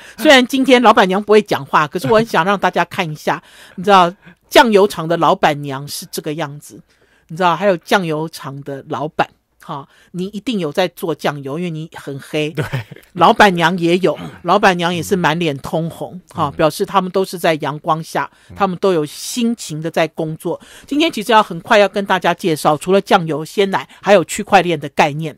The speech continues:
Speaker 2: 哈。然后更多的东西，搞不好我们下次再请奥丁丁的执行长王俊凯来到我们超级美食家，因为他今天讲话不会讲很多啦，因为没有想到新方圆这么好玩。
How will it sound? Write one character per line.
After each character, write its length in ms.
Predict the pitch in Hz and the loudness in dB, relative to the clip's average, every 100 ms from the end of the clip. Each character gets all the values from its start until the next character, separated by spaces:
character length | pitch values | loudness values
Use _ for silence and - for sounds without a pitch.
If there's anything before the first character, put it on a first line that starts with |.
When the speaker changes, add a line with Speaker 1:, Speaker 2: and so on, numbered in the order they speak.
| - | -8
Speaker 2:
哈。 220 | - 143 - - - | -4 -4 -6 -20 -2
然 100 | 185 | 2
后 80 | 233 | 4
更 180 | 320 240 | 4 4
多 140 | 262 | 6
的 80 | 240 | 6
东 180 | 233 233 | 4 0
西， 220 | - 214 | -2 -4
搞 160 | 170 | -2
不 80 | 156 | 2
好 80 | 202 | 2
我 60 | 160 | 2
们 100 | 175 | 0
下 200 | - 175 | 0 0
次 280 | - 180 151 - - | 0 -6 -6 -12 0
再 200 | - 294 | 4 4
请 220 | - 160 | 2 -6
奥 120 | 175 214 | 0 0
丁 180 | 208 | 2
丁 180 | 202 208 | -2 0
的 100 | 196 | 0
执 180 | - 160 | -2 -6
行 200 | 170 175 | -6 -4
长 180 | 160 147 | -2 -2
王 180 | 151 165 | -4 -4
俊 200 | 220 170 | -6 -6
凯 220 | - 139 | -8 -10
来 100 | 147 | -4
到 100 | 180 | -4
我 60 | |
们 100 | 147 | -4
超 100 | 147 | -8
级 140 | 160 143 | -10 -10
美 100 | 135 | -14
食 160 | 127 | -16
家， 220 | 143 139 151 - | -10 -10 -10 -12
因 100 | - | -4
为 40 | 220 | -2
他 80 | |
今 100 | 226 | -2
天 80 | 220 | -4
讲 160 | - 139 | -4 -4
话 100 | 190 | -2
不 120 | - | 0
会 100 | 175 | -2
讲 160 | 156 147 | -4 -10
很 160 | 135 | -10
多 220 | 127 139 | -8 -8
啦， 100 | 135 - - | -8 -14 -8
因 120 | 247 | 0
为 40 | 240 | 2
没 100 | 202 | 2
有 80 | 233 | 0
想 140 | - | 0
到 80 | 190 | -2
新 200 | - 220 | -2 0
方 260 | 202 190 | 0 0
圆 200 | 190 143 156 | -2 -6 -2
这 120 | 339 | 0
么 80 | 226 | 0
好 180 | - 143 | 0 -2
玩。 220 | 143 117 | -2 -10